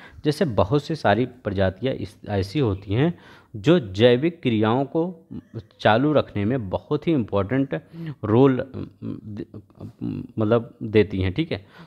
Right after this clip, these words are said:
तो वो कौन सी होती हैं, वही क्या कहलाती हैं, की स्टोन प्रजातियाँ कहती हैं। ये, ये कब आया था, आईएएस दो हज़ार में क्वेश्चन आया है। देखिए आईएएस पीसीएस का क्वेश्चन कुछ नहीं छोड़ता मैं, ठीक है।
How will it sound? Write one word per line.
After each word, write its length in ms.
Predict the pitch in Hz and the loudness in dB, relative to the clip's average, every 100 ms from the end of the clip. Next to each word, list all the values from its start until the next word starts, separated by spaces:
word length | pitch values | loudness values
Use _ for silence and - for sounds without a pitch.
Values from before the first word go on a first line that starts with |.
| _ | _
तो 60 | 180 | -4
वो 180 | 160 196 | -2 -4
कौन 320 | - 107 143 | -2 2 2
सी 140 | 135 165 | 2 2
होती 280 | 139 - 147 | 2 2 0
हैं, 60 | |
वही 320 | 139 110 113 135 | 2 4 2 0
क्या 220 | - 120 | -2 -2
कहलाती 460 | 120 113 110 107 143 | 0 -2 -2 -2 -4
हैं, 80 | 139 | -6
की 240 | 143 147 107 | -4 -2 -2
स्टोन 320 | - 101 117 | -2 -2 -2
प्रजातियाँ 540 | 104 85 80 - 87 82 | -2 0 -2 0 -2 -2
कहती 340 | - - 87 | -6 -8 -4
हैं। 160 | 85 - - | -4 -6 -8
ये, 80 | 139 | -8
ये 200 | 82 113 | -4 -2
कब 200 | 131 117 | 0 2
आया 160 | 104 104 | 2 2
था, 200 | - 190 - - - - | -2 -6 -10 -20 -8 -2
आईएएस 320 | 110 127 117 | -2 -2 -2
दो 180 | 98 95 | 0 0
हज़ार 260 | 92 87 | 0 -2
में 240 | 90 101 101 | 0 -4 -4
क्वेश्चन 340 | 87 - 87 | -10 -6 -4
आया 200 | 82 85 | -2 -4
है। 80 | 87 | -4
देखिए 280 | 107 - 156 | -6 -6 -2
आईएएस 340 | 101 104 127 139 | 0 2 0 -4
पीसीएस 400 | - 104 - 123 | -6 -8 -6 -6
का 60 | |
क्वेश्चन 320 | 120 98 101 120 | -6 -6 -6 -6
कुछ 260 | - - | -6 -2
नहीं 140 | 104 92 | -2 0
छोड़ता 360 | 90 85 95 | -2 -4 -6
मैं, 140 | 90 85 | -6 -4
ठीक 160 | 160 | -4
है। 100 | 156 | -4